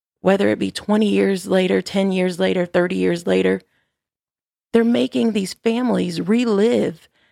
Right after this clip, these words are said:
every bit of heartache all over again.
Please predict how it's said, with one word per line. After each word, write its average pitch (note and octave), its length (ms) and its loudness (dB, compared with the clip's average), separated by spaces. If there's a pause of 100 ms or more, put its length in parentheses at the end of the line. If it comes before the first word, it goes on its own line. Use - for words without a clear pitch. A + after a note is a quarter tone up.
(200)
every B3 500 0
bit A3+ 520 0
of F3+ 140 -2
heartache G#3+ 840 -2 (160)
all F#3+ 300 2
over F3+ 400 0
again. F3+ 420 -12